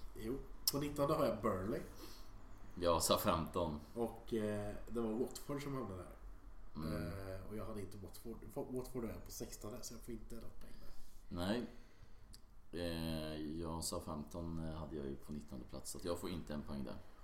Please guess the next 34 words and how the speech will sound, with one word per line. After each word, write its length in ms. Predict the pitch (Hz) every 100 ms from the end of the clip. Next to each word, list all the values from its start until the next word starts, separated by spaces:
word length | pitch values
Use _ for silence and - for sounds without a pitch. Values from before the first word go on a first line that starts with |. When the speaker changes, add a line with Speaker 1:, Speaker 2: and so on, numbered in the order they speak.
| -
Speaker 1:
Och 300 | 107 104 104 - -
vart 140 | 104 101
hade 120 | 104
du 60 | 95
satt 200 | 98 95
Watford 340 | 90 - -
då? 60 | - - -
Speaker 2:
De, 340 | 107 120 120
eh, 200 | 117 110
kommer 240 | 113 92 85
på 280 | - 82
artonde 300 | 90 90 80
plats. 300 | 78 90 - -
Speaker 1:
Så 80 | 120
då 100 | 120
får 140 | 120
du 80 | 98
ett 200 | 131 -
poäng. 160 | - - - - - - - -
Speaker 2:
Ja, 140 | - 92
på 80 | 110
Watford 300 | 90 - 101
får 160 | 95 78
ju 80 | 71
det. 100 | - -
Speaker 1:
Ja. 180 | 98 95
Speaker 2:
Men 120 | 82
på 120 | 90
femton 500 | 85 90 85 76 87
får 140 | 85 76
ju 100 | 76
noll. 240 | 76 80 - -
Speaker 1:
Ja. 160 | 98 90 - - - -
Eh, 180 | 101